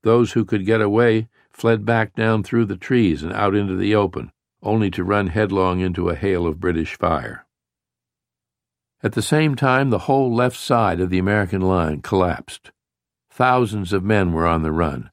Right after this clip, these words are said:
Hundreds were captured. Sullivan held back in an effort to see as many as possible to safety,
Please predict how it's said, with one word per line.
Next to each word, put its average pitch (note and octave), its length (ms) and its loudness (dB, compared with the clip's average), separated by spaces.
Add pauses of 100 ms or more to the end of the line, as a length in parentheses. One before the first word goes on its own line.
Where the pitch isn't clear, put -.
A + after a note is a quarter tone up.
(140)
Hundreds G#2+ 460 0
were A2+ 120 0
captured. - 640 -6 (760)
Sullivan C#3 540 0
held B2+ 400 0
back G2 440 -2
in G#2 140 -2
an G2+ 120 0
effort A#2 320 0
to G2 100 -6
see A#2 280 2
as G#2 140 0
many A#2 260 4
as G#2 120 0
possible G#2 580 -4
to D#2+ 80 -4
safety, - 600 -2